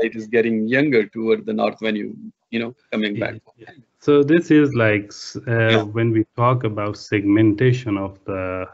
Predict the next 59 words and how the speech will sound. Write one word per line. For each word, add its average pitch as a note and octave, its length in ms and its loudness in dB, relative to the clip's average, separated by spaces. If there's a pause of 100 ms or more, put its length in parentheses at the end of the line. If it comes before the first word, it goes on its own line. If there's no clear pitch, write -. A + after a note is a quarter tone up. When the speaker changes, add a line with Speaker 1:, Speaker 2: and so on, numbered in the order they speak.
(200)
Speaker 2:
tectonic A2 520 0
wedge, G2+ 320 -2
for G2 140 -4
example, G2+ 420 2
Speaker 1:
Yeah, C3 100 2
yeah, - 20 2
that's G2 120 -2
Speaker 2:
like F#2+ 160 -6
Speaker 1:
true. - 180 -16
Speaker 2:
in B2+ 100 0
the, A#2+ 80 0
Speaker 1:
Yeah, A#2 60 2
Speaker 2:
in A#2 60 4
Speaker 1:
yeah. A2+ 60 4
Speaker 2:
the, A2+ 280 -2
in B2 180 2
this A#2 420 -4
syntaxis, G#2+ 760 -2 (260)
we A2+ 160 2
have G#2 320 -2
three B2+ 200 -2
to A2+ 120 -4
four A#2+ 260 0
million G#2 340 2
years G2+ 280 -2
ages. G#2+ 400 -4 (180)
So A2+ 60 0
Speaker 1:
I - 20 4
know, D#3 80 4
Speaker 2:
this E3+ 120 2
is G#2+ 140 -4
Speaker 1:
yeah. - 60 -6
Speaker 2:
the A2 80 -8 (160)
most C#3 420 4
northern A#2 460 -2
part G#2+ 300 0 (760)
of A2+ 60 0
what A#2 140 4
is G#2+ 180 0
happening, A#2 460 0
and G#2+ 160 -2
you A2+ 140 -4
have A2 240 -4
a G#2 400 -4
lot G#2+ 260 0
of G#2 160 -6
concentration G#2+ 720 -2
of F#2+ 180 -6
earthquakes A2 560 -4
in F#2+ 200 -4
this - 420 -8
region, G2+ 540 0
so F#2 240 -8
that F#2 340 -8
the - 80 -2
Speaker 1:
Yes, C#3+ 80 0
sir. G#2 60 -4
Speaker 2:
deformation G#2+ 600 -2
has G#2 300 -2